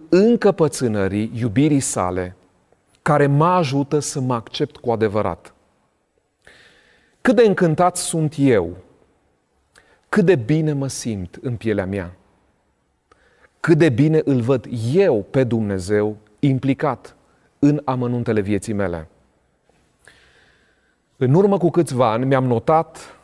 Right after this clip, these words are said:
pe o bucată de hârtie pe care o păstrez în Biblie următorul detaliu.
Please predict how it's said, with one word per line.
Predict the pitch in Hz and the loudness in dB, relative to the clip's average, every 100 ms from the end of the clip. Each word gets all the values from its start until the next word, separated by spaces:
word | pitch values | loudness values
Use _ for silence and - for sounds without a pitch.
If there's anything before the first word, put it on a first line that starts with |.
| _ _ | _ _
pe | - | 0
o | 131 | 2
bucată | 113 208 165 151 | 2 0 0 0
de | 117 127 | -2 -4
hârtie | 123 131 - 110 92 90 98 | -4 -6 -4 -4 -2 -6 -8
pe | 117 | -4
care | 113 | -2
o | 110 | -2
păstrez | 117 - 131 135 117 | -4 -4 -4 -4 -2
în | 139 131 | -4 -2
Biblie | 113 98 113 - | -2 0 -2 -2
următorul | 120 117 110 113 110 | -4 -4 -2 -4 -2
detaliu. | 107 110 98 92 | -4 -2 -4 -6